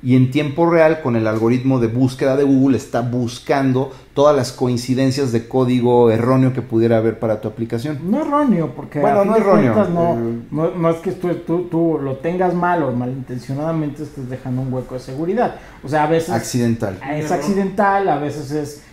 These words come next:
Speaker 2: incluso una conexión a la base de datos que puede abrirte un hueco de seguridad, porque tu mismo motor de base de datos, hablando de S Q L, M ySQL,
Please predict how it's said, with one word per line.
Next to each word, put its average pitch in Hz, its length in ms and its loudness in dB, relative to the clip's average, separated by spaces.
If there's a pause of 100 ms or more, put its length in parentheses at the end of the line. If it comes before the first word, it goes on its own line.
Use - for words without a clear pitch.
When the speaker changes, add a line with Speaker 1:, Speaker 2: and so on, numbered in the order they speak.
(160)
Speaker 2:
incluso 160 400 -2
una 185 240 0
conexión 165 480 -2
a 170 60 0
la 147 140 2
base 160 260 -2
de 143 160 0
datos 147 800 -4
que 131 120 -10
puede 147 680 -4
abrirte 147 520 -4
un 143 160 -4
hueco 147 240 -4
de 139 80 -6
seguridad, 156 680 -2 (520)
porque 123 800 -12
tu 143 80 -6
mismo 160 340 0
motor 156 320 -2
de 160 120 0
base 156 260 -2
de 170 140 0
datos, 170 540 -2 (340)
hablando 131 400 -6
de 120 140 -8
S 131 240 -14
Q 170 200 -4
L, 151 280 0
M 131 200 -8
ySQL, 147 500 -4